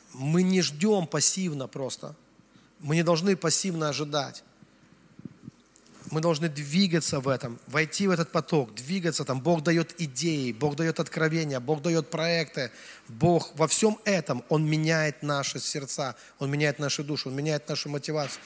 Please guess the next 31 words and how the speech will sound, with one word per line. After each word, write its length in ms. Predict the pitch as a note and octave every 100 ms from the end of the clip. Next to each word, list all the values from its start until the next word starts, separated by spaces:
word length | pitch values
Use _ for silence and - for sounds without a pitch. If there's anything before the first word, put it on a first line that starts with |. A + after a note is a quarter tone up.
| - -
То 80 | D#3
есть 120 | -
мы 220 | D3 E3+
духовно 540 | F#3+ D3+ - F3 D#3+ D3
растем 500 | D3 - F3 D3 G#2+ - - - _ - _ _ _ -
во 120 | C#3
всем 260 | - D#3
этом. 240 | C3 A2+ B2+ - - - -
Когда 260 | C#3 D#3+
мы 120 | F#3+ F3+
участвуем 840 | F3 - G3 G#3+ G#3+ F#3+ E3+ E3
в 60 |
жизни, 160 | D#3+ D#3
когда 160 | D#3 D#3+
мы 120 | D#3+
участники 540 | D3+ F#3+ G3 F#3+ -
жи-, 240 | D#3+ D3 E3+
жизни, 480 | - C3+ F3 C#3 A#2 - - -
а 60 | D3+
не 100 | D#3+
пассивные 600 | E3 - G3 F3 D3+ C3+
ожидатели 600 | C#3+ C#3+ D3+ D3+ C#3+ B2+
каких-то 560 | - - C#3+ - C3+ - - -
благословений. 580 | C#3 D3 D3+ E3 D3+ B2+
Да 80 |
с 80 | -
чего 320 | - G#3+ G#3
Бог 220 | E3 D#3+ D3
должен 260 | D#3+ C#3
нас 140 | C#3+ C3+
благословить? 280 | C#3+ C3